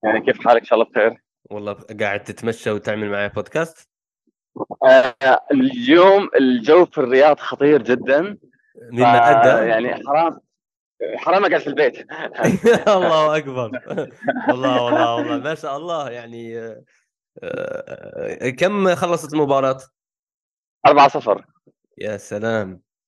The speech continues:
Speaker 1: آه، كويس.
Speaker 2: فل-،
Speaker 1: كيف؟
Speaker 2: لع-، لعب فريقكم، آه، ضد فريق رونالدو ولا لسه؟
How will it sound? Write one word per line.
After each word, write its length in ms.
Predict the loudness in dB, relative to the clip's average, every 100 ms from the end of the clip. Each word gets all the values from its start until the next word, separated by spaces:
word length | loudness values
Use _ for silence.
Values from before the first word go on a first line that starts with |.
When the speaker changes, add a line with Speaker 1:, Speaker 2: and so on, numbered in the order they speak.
| _ _ _ _ _ -10
Speaker 1:
آه، 40 |
كويس. 140 | -4 0
Speaker 2:
فل-، 600 | 2 2 0 -4 -2 -2
Speaker 1:
كيف؟ 100 | 0
Speaker 2:
لع-، 480 | -2 -4 -8 -12
لعب 300 | -8 -4 -4
فريقكم، 640 | -4 -4 -4 -6 -10 -10 -8
آه، 320 | -6 -6 -10
ضد 460 | -12 -14 -16 -14 -14
فريق 400 | -8 -6 -6 -8
رونالدو 400 | -6 -4 -4 -4
ولا 140 | -4
لسه؟ 360 | -6 -12 -18